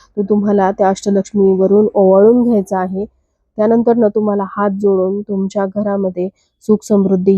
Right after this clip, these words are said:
यावी, तुमच्या घराची, पतीची, मुलांची भरभरून अशी प्रगती व्हावी, यासाठी अष्टलक्ष्मीकडे, अ, स्मरण करायचं आहे, त्यांच्याकडे प्रार्थना करायची आहे. त्यानंतर ना हा दिवा तुम्हाला तुमच्या घराच्या उंबरठ्याबाहेर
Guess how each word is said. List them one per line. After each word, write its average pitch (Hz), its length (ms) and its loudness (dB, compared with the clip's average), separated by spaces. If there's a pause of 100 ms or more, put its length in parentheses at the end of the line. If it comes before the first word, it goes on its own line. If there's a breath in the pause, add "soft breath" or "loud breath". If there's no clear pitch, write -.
यावी, 185 540 -2
तुमच्या 190 260 -4
घराची, 196 680 -4
पतीची, 196 420 -4
मुलांची 190 560 0
भरभरून 190 520 0
अशी 196 240 -4
प्रगती 196 460 -2
व्हावी, 202 300 0 (420 soft breath)
यासाठी 208 720 0
अष्टलक्ष्मीकडे, 196 1160 0 (100)
अ, 190 120 -6
स्मरण 190 400 0
करायचं 190 440 2
आहे, 190 200 -2
त्यांच्याकडे 190 600 -4 (440)
प्रार्थना 208 440 2
करायची 190 400 0
आहे. 180 240 -4 (480 soft breath)
त्यानंतर 226 400 4
ना 202 260 2
हा 214 120 2
दिवा 214 280 0
तुम्हाला 202 440 -6
तुमच्या 202 380 -6
घराच्या 202 480 -2
उंबरठ्याबाहेर 190 920 -2